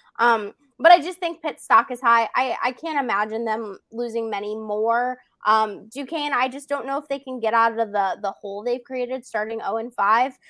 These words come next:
and especially with just how the, the A ten is in general. I mean, Keith Dambrot said in his press conference, um, on Tuesday night, like, he, he likened the A ten to the Big Ten. Did note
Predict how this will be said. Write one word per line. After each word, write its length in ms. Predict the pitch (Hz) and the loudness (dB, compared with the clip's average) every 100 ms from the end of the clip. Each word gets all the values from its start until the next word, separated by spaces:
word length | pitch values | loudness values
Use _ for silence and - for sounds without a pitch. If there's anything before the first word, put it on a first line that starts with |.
| _ _ | _ _
and 260 | 277 294 254 | -4 -4 -2
especially 540 | 285 - 277 311 302 269 | -2 0 -4 -4 -6 -4
with 160 | 311 - | -6 -8
just 180 | 262 - | -16 0
how 140 | 247 | 0
the, 280 | 240 233 - | 0 -6 -8
the 180 | 220 226 - | -8 -8 -6
A 120 | 214 - | -6 -6
ten 200 | 208 196 190 190 | -12 -10 -8 -6
is 160 | 233 233 | -6 -6
in 120 | 220 | -6
general. 400 | 190 220 233 240 | -6 -2 0 0
I 120 | 214 | -2
mean, 180 | 233 233 | -4 -6
Keith 220 | 254 269 220 | -8 -8 -6
Dambrot 360 | 208 196 - | -2 -2 -4
said 140 | - 202 | -6 -6
in 120 | 196 | -8
his 100 | 190 | -8
press 240 | 185 185 | -6 -6
conference, 560 | - 185 214 196 185 - 208 | -4 -6 -6 -10 -10 -12 -10
um, 200 | 208 180 | -8 -8
on 120 | 240 | -8
Tuesday 360 | 214 202 208 | -10 -12 -10
night, 300 | 202 220 208 - | -8 -6 -8 -8
like, 160 | 180 - _ _ - - | -12 -12 _ _ -18 -6
he, 300 | 247 190 240 | -4 -4 -2
he 140 | 233 | 2
likened 500 | 220 214 226 233 202 202 | 4 2 2 -2 -4 -8
the 80 | - | -4
A 140 | 214 226 | -2 -2
ten 260 | 254 254 269 | -2 -4 -4
to 100 | 214 | -10
the 80 | 196 | -8
Big 260 | 208 208 | -6 -8
Ten. 380 | - 214 240 302 _ _ - | -6 -2 -2 -6 _ _ 4
Did 160 | 240 | 4
note 360 | 254 294 381 | 8 6 6